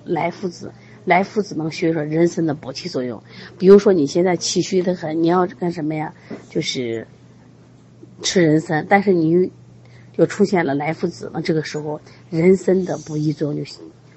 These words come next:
就消减了啊。生姜是误黄芩，大家知道生姜呢，它可以温胃止呕。如果你里面药里面还有黄芩，那么生姜的温胃止呕作用就降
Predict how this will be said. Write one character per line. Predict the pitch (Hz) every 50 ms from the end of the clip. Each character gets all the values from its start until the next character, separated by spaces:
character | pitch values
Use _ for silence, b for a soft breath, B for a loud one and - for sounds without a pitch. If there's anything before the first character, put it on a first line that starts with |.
| - - -
就 | -
消 | 151 - - 170 156 151
减 | 151 - 131 - -
了 | 95 101
啊。 | - - 151 143 123 - - - - - - - - - B B B B B B B B B B B B B -
生 | - - 269 262 262 240
姜 | 254 240 240 240 220
是 | 220
误 | 185 185 202 190 165
黄 | - - 151 156 151 160
芩， | - - 147 135 160
大 |
家 | 180 202 202
知 | 208 233
道 | 214 185
生 | 180 - - 262 269 254
姜 | 254 240 247 254
呢， | 220 160 135 -
它 | - -
可 | 165 - 185
以 | 165 156 156
温 | 165 175 180 190
胃 | 185 160
止 | 143 - - 170
呕。 | 165 170 160 117 - B B B B B -
如 | 202 202 196
果 | 202 196
你 | 175 143 135
里 | 131 151 151
面 | 147 147 151 180
药 | 196 170 156
里 | 151 135
面 | 127 131
还 | - 160
有 | 143
黄 | 131 - 156 156 156 156
芩， | 151 - 151 135 123 104 B B B B B -
那 | 165 160
么 | 151 139 - - - - -
生 | - - - 185 185 175
姜 | 175 160 160
的 | 160 151
温 | 160 156 156 156
胃 | 156 147 135
止 | 139 - 160
呕 | 151 147 143 135
作 | 127 - 135
用 | 139 139
就 | 139 123
降 | - 156 -